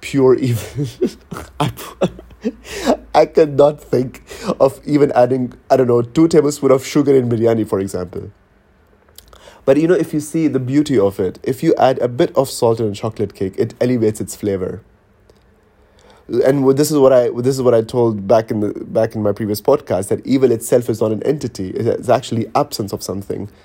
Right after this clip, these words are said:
And that's not something what I said. That's what I, actually Quran teaches. And I think it's a beautiful message. So this is what Allah is saying, that, you know, be steadfast on the nature whereupon Allah has created,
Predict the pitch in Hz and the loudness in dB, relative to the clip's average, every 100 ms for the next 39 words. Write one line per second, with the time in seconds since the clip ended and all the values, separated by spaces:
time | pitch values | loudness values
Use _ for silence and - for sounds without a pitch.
0 | _ - - 120 110 - 120 123 113 113 | _ -18 -6 0 2 0 -2 -2 2 2
1 | 113 - 113 107 117 110 98 113 123 120 | 2 0 0 0 2 0 0 -2 -2 -2
2 | 123 - 139 147 156 127 110 110 113 127 | 0 2 0 -2 -2 0 0 0 -2 -4
3 | 127 120 110 135 - 127 151 - 87 - | -4 -4 0 0 0 -2 -4 -6 -10 -12
4 | _ _ _ _ _ _ _ _ _ _ | _ _ _ _ _ _ _ _ _ _
5 | _ _ _ _ _ - - - - 147 | _ _ _ _ _ -20 -20 -20 -4 0
6 | 151 175 180 147 120 139 135 117 - 131 | 2 2 2 4 4 2 2 -2 0 0
7 | 131 120 110 123 147 139 123 185 - 156 | 0 -2 -2 -2 -2 -2 -4 -2 2 0
8 | - 147 139 127 117 123 113 110 - 117 | 2 -2 0 0 0 -2 0 0 0 -2
9 | 113 113 117 139 135 120 117 - 113 110 | -2 -2 0 0 0 -2 -6 -4 -4 -4
10 | 98 | -8